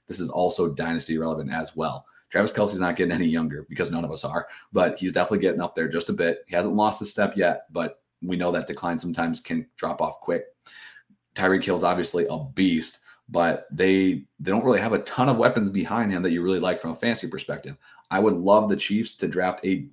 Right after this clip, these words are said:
round one, day one wide receiver. Um, let's get a solid option there. That means they gotta trade up a little bit to get him. Let's see it. Otherwise, with this draft not being super top heavy, hopefully they can get an impact player at the wide receiver position through the draft.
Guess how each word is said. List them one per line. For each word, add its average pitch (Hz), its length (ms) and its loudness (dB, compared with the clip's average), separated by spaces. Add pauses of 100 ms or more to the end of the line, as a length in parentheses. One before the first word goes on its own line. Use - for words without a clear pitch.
round 90 320 2
one, 87 540 -4
day 92 300 2
one 95 520 2
wide 87 200 0
receiver. 78 500 -8 (380)
Um, 80 320 -2
let's 87 200 -2
get 92 240 -2
a 87 260 -2
solid 85 400 -2
option 80 340 -6
there. 82 260 -2 (180)
That 80 140 -2
means 95 120 2
they 92 80 2
gotta 87 160 4
trade 90 220 2
up 90 120 2
a 92 40 0
little 90 140 2
bit 90 120 -2
to 87 80 -6
get 92 180 2
him. 95 200 0
Let's 87 220 -4
see 92 180 0
it. 87 180 -2
Otherwise, 85 540 0 (920)
with 92 100 -8
this 90 320 -6 (140)
draft - 460 -6
not 87 180 -4
being 87 160 -2
super 90 260 -4
top 87 260 0
heavy, 85 300 0 (220)
hopefully 90 260 -2
they 85 80 0
can 85 100 -6
get 85 100 0
an 80 80 0
impact 80 440 -2
player 82 320 -2 (220)
at 90 120 -4
the 90 60 0
wide 82 160 0
receiver 76 300 -4
position 78 440 -6 (140)
through 85 120 -6
the 76 80 -8
draft. 71 400 -6